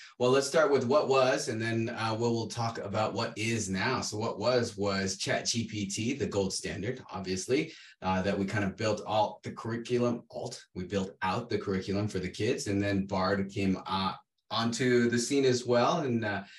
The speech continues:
had kind of a lackluster appearance at first, but is starting to pick up steam there. Um, and now tell me about what's new. What's new on, out in the ecosphere right now as far as the A I chatbots and the platforms?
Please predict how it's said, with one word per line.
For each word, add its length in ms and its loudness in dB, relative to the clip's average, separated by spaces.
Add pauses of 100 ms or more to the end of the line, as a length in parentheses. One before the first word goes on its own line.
(220)
had 160 0
kind 140 2
of 60 4
a 60 6
lackluster 800 4
appearance 420 -2
at 140 -2
first, 380 -2
but 80 0
is 120 0
starting 340 0
to 100 -8
pick 220 -2
up 100 -2
steam 440 -2
there. 420 0 (280)
Um, 480 0
and 340 4
now 220 4
tell 180 0
me 120 4
about 320 4
what's 260 0
new. 200 2
What's 220 0
new 160 0
on, 280 2
out 220 -2
in 100 0
the 200 0
ecosphere 360 -2
right 180 -6
now 160 -4
as 140 -8
far 220 -4
as 120 -6
the 180 -6
A 140 2
I 260 -2
chatbots 540 -8
and 100 -12
the 40 -14
platforms? 600 -14